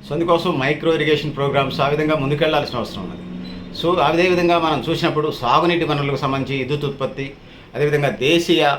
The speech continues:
వనరులకు సంబంధించి ఆహార భద్రతను మెరుగుపరుచుకోవటం, so సింధు జలాలది కీలక పాత్ర చెప్పొచ్చు. ఆ ప్రాంతాలకు సంబంధించి వచ్చినప్పుడు, ఆ పరివాహక ప్రాంతానికి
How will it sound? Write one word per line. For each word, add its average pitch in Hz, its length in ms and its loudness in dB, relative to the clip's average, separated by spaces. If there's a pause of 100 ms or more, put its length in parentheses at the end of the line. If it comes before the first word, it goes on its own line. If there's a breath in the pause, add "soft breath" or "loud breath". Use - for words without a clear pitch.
(100)
వనరులకు 147 500 2
సంబంధించి 135 560 -2
ఆహార 131 320 4
భద్రతను 135 420 -2
మెరుగుపరుచుకోవటం, 127 760 -4 (420 loud breath)
so 147 60 -4
సింధు 151 340 0
జలాలది 143 600 2 (240 loud breath)
కీలక 135 200 -2
పాత్ర 127 260 -2
చెప్పొచ్చు. 127 380 -2
ఆ - 20 0
ప్రాంతాలకు 123 460 -2
సంబంధించి 127 380 -4
వచ్చినప్పుడు, 135 300 -6
ఆ 85 100 -2
పరివాహక 131 400 0
ప్రాంతానికి 127 400 -4